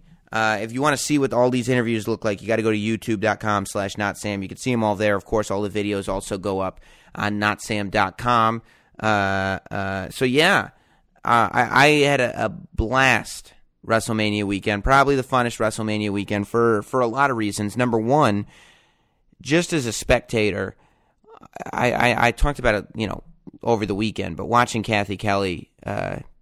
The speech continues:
perform on television for the first time for W W E, I mean, you have no idea how proud I am of that person. It was so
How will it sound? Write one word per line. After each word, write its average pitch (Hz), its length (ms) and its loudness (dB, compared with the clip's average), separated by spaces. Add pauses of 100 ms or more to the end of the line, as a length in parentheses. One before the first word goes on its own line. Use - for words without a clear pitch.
perform 110 400 4
on 95 80 -2
television 101 540 -2
for 98 140 -6
the 92 40 -6
first - 280 -10
time 95 240 -6
for 110 280 0
W 101 280 0
W 98 280 -2
E, 104 240 0 (760)
I 123 160 6
mean, 117 160 2
you 135 160 4
have 104 140 4
no 113 240 4
idea 101 260 2
how 98 100 0
proud 98 280 4
I 95 60 -2
am 90 180 -6
of 85 40 -6
that 90 160 -8
person. 104 380 -8 (680)
It 73 240 -6
was 110 200 -2
so 120 720 4